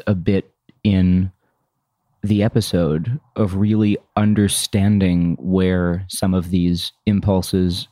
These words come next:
come from, um, and at the same time trying to think about what it means to have politics, which is basically to make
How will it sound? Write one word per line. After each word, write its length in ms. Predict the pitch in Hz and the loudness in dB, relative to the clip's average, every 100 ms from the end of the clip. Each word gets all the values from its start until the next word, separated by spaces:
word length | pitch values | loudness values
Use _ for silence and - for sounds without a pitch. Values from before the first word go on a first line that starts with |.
| - | -6
come 240 | - 117 | -2 0
from, 440 | 113 85 73 85 104 _ - - - _ - | 0 -2 0 -2 -4 _ -20 -20 -20 _ -2
um, 720 | 92 92 90 90 90 92 110 _ _ - | 0 2 2 4 2 0 -6 _ _ -4
and 140 | 107 | 0
at 100 | 98 | 0
the 100 | - | 0
same 420 | 101 - 110 101 101 | -2 0 2 2 2
time 680 | 104 95 92 92 92 90 80 _ _ _ _ _ _ | 2 2 2 2 2 0 -6 _ _ _ _ _ _
trying 420 | - 101 92 90 90 | -4 0 2 2 0
to 80 | |
think 360 | 98 - 101 95 | -2 -2 -2 0
about 420 | 98 85 82 80 - | -2 0 0 -2 -4
what 540 | 90 92 95 90 - - _ _ _ _ _ _ _ - | -4 0 0 -2 -6 -20 _ _ _ _ _ _ _ -2
it 240 | 95 - | -2 0
means 680 | 98 98 95 92 92 - - | 0 2 2 2 0 -4 -10
to 120 | - 98 | -4 -4
have 760 | 80 95 90 90 90 85 - - _ _ _ _ _ _ | -2 -2 0 0 -2 -4 -10 -20 _ _ _ _ _ _
politics, 720 | 110 101 95 85 90 - - - _ _ _ | -2 0 0 -2 -4 -8 -14 -16 _ _ _
which 280 | 113 101 - | -2 -2 -2
is 380 | - 98 95 87 | -2 0 0 -2
basically 600 | - 127 110 110 107 95 | -2 -2 -2 -4 -2 -2
to 120 | - | 0
make 440 | 98 95 95 - | 0 2 0 -4